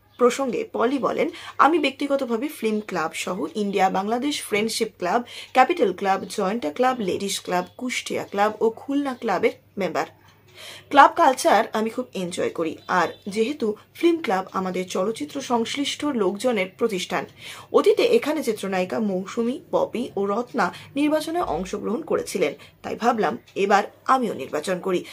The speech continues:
আগামী ষোলোই ফেব্রুয়ারি অনুষ্ঠিত হবে এই নির্বাচন। আশা করি সবাই আমার পাশে থাকবেন।" প্রসঙ্গত, খুলনার মেয়ে পলি দুই হাজার এক সালে মোহাম্মদ হোসেনের ফায়ার সিনেমায়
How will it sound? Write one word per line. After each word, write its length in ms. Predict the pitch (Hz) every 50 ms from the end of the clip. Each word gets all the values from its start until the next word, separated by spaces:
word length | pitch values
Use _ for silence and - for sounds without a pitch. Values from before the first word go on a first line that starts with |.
| - - - -
আগামী 300 | - 254 254 320 349 415
ষোলোই 400 | 415 - - 269 277 277 349 403
ফেব্রুয়ারি 500 | 415 - 269 233 196 202 214 208 226 339
অনুষ্ঠিত 420 | 294 202 185 180 - - 196 180
হবে 320 | 196 196 208 208 247 359 - -
এই 200 | - 185 202 220
নির্বাচন। 500 | 214 185 - - - - - - 311 453 480 - - - - -
আশা 220 | - 220 233 269 320
করি 280 | 320 262 214 240 339
সবাই 380 | 339 - - 202 180 185 180 180 180
আমার 260 | - 180 185 214 311 330 -
পাশে 300 | - - - - - 440 - - _ _ -
থাকবেন।" 420 | - 220 190 - - 175 - - - _ _ _ _ _ _ _ _ _ _ _ _ _ - _ _ _ - _ _ _ - _ - - - - - - -
প্রসঙ্গত, 520 | - 339 339 294 403 403 370 285 - 294 330 -
খুলনার 480 | - - 330 339 339 349 359 339 269
মেয়ে 200 | 226 196 185 214
পলি 380 | 220 - 202 190 180 185 240 294
দুই 180 | 277 240 240
হাজার 260 | 220 214 190 185 190 185 185 -
এক 300 | 196 196 226 277 277 -
সালে 260 | - 302 302 302 302
মোহাম্মদ 420 | 269 262 254 254 254 254 247 233
হোসেনের 500 | - - 220 226 220 - 302 254 196 180 - - - - - - -
ফায়ার 380 | - - 262 254 262 294 349
সিনেমায় 420 | - - - 311 254 214 180 196